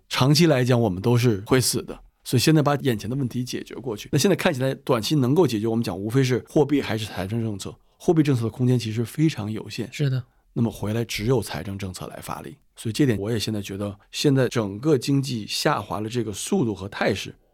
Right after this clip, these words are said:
Speaker 1: 我觉得是已经要求财政政策必须要更加的积极，
Speaker 2: 嗯。
Speaker 1: 甚至是以财政赤字为代价。
Speaker 2: 那我们进一步推论啊，这也是我一直很感兴趣的一个话题，因为我会买一些年金险。
Speaker 1: 嗯。
Speaker 2: 那年金险的本质，它就是我把现在的利率锁住。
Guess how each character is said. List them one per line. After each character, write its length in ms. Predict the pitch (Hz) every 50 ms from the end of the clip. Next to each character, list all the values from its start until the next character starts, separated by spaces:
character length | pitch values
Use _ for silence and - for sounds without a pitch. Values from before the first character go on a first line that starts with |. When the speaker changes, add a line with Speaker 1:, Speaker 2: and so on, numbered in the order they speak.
| _ _
Speaker 1:
我 120 | - 110 98
觉 120 | 92 101
得 120 | 101 110 107
是 260 | 101 - 113 101 92
已 280 | - - 107 104 98
经 300 | 92 - - 123 120 113
要 220 | 110 120 123 143 139
求 280 | 131 - 90 67 - - _
财 160 | - - 95
政 120 | 90 101 104
政 100 | 104 98
策 120 | 95 98
必 140 | 98 104 107
须 160 | 92 - 113
要 100 | 101 90
更 220 | 95 - 135 107
加 160 | 98 95 90 90
的 100 | 90 85
积 220 | - - 110 104
极， 220 | 101 - - - - _ _ _ -
Speaker 2:
嗯。 120 | 165 147
Speaker 1:
甚 180 | 135 123 120 113
至 60 | 107
是 160 | 101 101 104
以 140 | 104 98 95
财 220 | - - - 95
政 160 | 101 110 110 101
赤 220 | - - - 117
字 160 | 107 - 127
为 140 | 107 92 92
代 220 | 92 107 98 -
价。 100 | 107 - - _ _ _ _ _ _ _
Speaker 2:
那 100 | - 196
我 100 | 160 123
们 120 | 110 113
进 180 | 110 - 190 170
一 60 | 135
步 180 | 123 117 127 135
推 220 | 131 - - 156
论 140 | 156 151 131
啊， 60 | 120
这 120 | 127 - 170
也 80 | 139
是 80 | 139 160
我 100 | 147 123
一 120 | 131 147 131
直 100 | 147 127
很 120 | 139 156
感 160 | 156 120 110
兴 200 | - - 160 147
趣 100 | 135 139
的 60 | 135
一 40 | 135
个 80 | 143 139
话 180 | - 165 139 113
题， 140 | - 113 120
因 120 | 131 143
为 60 | 143
我 60 | 143
会 120 | 117 123 143
买 220 | 139 123 110 110
一 40 | 113
些 120 | 110 -
年 220 | 139 127 123 131 135
金 160 | 147 160 170
险。 200 | 170 - - - - - - _ _ _ -
Speaker 1:
嗯。 200 | - 147 123 98 95 - _ _ _ _ -
Speaker 2:
那 80 | 170 147
年 200 | 131 135 151 175
金 80 | 202 190
险 100 | - 123
的 80 | 139
本 300 | 160 - - 120 110 107 107
质， 320 | - 147 156 123 110 110 -
它 100 | - 127
就 140 | 127 - 160
是 280 | 139 - 139 117 113 127
我 100 | - 131
把 140 | 131 135 113
现 120 | 107 - 139
在 80 | 139
的 80 | 127 131
利 120 | 131 135
率 120 | 135 135 131
锁 240 | - - - -
住。 160 | - - 113